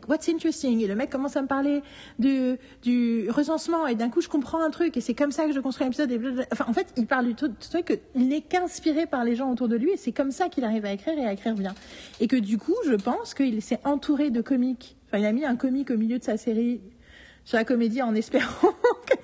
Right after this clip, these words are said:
tu vas saler. Et en fait, D L Hewley a des qualités, mais je le trouve pas toujours très drôle. Donc je pense que c'est de sa faute si c'est pas drôle. <laughs> Après, il y a tellement d'autres trucs que j'adore, et notamment, ce qui est incroyable dans cette série, c'est que, euh, Matthew Perry et Bradley Whitford jouent des meilleurs amis. Et mais t'y crois tellement.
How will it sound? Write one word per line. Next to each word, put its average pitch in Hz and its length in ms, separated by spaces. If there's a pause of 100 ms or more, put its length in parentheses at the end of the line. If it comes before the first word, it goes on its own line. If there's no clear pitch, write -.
tu 381 80
vas 302 60 (100)
saler. 262 400 (480)
Et 214 80
en 214 80
fait, 453 320 (300)
D 269 180
L 302 180
Hewley 302 280 (120)
a 240 120
des 240 160
qualités, 254 400
mais 349 60
je 262 40
le 233 60
trouve 285 160
pas 466 160
toujours 302 240
très 269 160
drôle. 233 200
Donc 320 160
je - 80
pense - 180
que 392 120
c'est - 140
de - 60
sa - 160 (100)
faute 392 320
si - 180
c'est 359 240
pas 359 160
drôle. - 440 (360)
<laughs> 156 80 (640)
Après, 240 240
il 339 60
y 294 40
a 247 60
tellement 302 440
d'autres 277 160
trucs 294 160
que 277 80
j'adore, 247 260
et 262 60
notamment, 220 420
ce 285 100
qui - 100
est - 100
incroyable 262 400
dans 240 60
cette 233 120
série, 247 200
c'est 240 120
que, 208 220 (300)
euh, 208 120
Matthew 214 240
Perry 240 180
et 254 60
Bradley 208 220
Whitford 214 340
jouent 202 120
des 196 140
meilleurs 214 300
amis. 214 260 (460)
Et 240 80
mais 247 140
t'y - 120
crois 294 240
tellement. 320 380